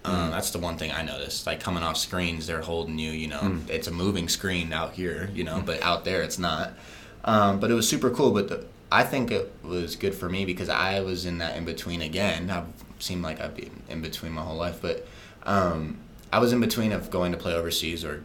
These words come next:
Speaker 1: getting a job and
Speaker 2: Mm.
Speaker 1: calling it quits with basketball. And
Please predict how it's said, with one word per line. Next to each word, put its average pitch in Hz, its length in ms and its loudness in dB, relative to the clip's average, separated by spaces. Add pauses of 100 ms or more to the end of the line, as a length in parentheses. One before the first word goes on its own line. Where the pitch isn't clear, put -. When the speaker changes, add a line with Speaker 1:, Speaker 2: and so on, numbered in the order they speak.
(120)
Speaker 1:
getting 78 260 -2
a 78 40 -4
job 76 420 -4
and 76 280 -8
Speaker 2:
Mm. 87 340 -6
Speaker 1:
calling 80 260 -4
it - 80 -8
quits 80 300 -4
with 69 100 -8
basketball. 71 600 -2
And - 180 -12